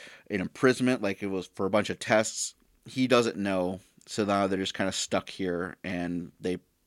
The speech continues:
there's no real explanation of why they're here. But what Worth does know is he knows the outer shell size. So that's when Levin, the math whiz,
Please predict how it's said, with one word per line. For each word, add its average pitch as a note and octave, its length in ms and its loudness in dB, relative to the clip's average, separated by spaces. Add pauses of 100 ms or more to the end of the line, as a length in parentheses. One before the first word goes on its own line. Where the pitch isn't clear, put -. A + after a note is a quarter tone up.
(140)
there's B2 280 6
no C3+ 160 8
real B2 340 10
explanation F#2+ 560 -2
of E2+ 80 -4
why F2+ 600 -2
they're D#2+ 160 -4
here. B1+ 400 -8 (920)
But - 260 4
what A#2 340 8 (280)
Worth A#2 300 2
does D#3 240 6
know A2+ 220 4
is G#2+ 120 0
he D3 140 0
knows B2 400 2
the G#2 240 -2 (300)
outer A#2 340 6
shell F#2+ 720 0
size. G2+ 640 2 (220)
So - 160 0
that's G#2+ 160 0
when G2+ 140 0
Levin, G#2 320 6
the F#2+ 60 0
math A2 260 2
whiz, F#2 340 0